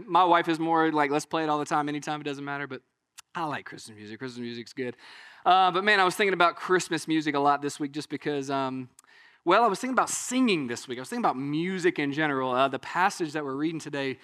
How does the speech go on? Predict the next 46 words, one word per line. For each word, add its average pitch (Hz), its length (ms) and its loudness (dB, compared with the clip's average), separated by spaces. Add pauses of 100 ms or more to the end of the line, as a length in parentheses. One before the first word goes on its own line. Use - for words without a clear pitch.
(220)
from 135 360 0
Mary's 147 460 2
life 131 400 0
as 123 80 -8
she 143 180 -10
learns 135 380 -6
about 131 300 -4
this, 123 260 -10 (260)
uh, 123 240 -6 (160)
gift 147 340 -2
that 123 140 -4
God 131 220 -2
has 123 100 -10
given 143 200 -6
her, 120 60 -8
this 120 220 -12
unexpected 147 840 -4
gift 151 320 0
of 117 100 -6
his 117 160 -12
love, 127 500 -4 (380)
um, 117 520 -4
by 120 100 -8
giving 139 220 -4
her 139 120 -2
a 101 60 -6
son 120 580 -4
to - 80 -16
carry, 117 400 -10
right? 110 200 -8 (340)
Um, 117 500 -8
it 135 60 -10
actually 175 420 0
leads 147 520 -4
her 131 320 -2
eventually 135 460 -6
to 113 120 -12
sing - 260 -8
a 117 60 -6
song. 143 600 -10 (300)
Like 143 140 -4
she, 143 240 -4
she 151 160 -8
sings 151 300 -2
maybe 185 180 2
the, 143 200 2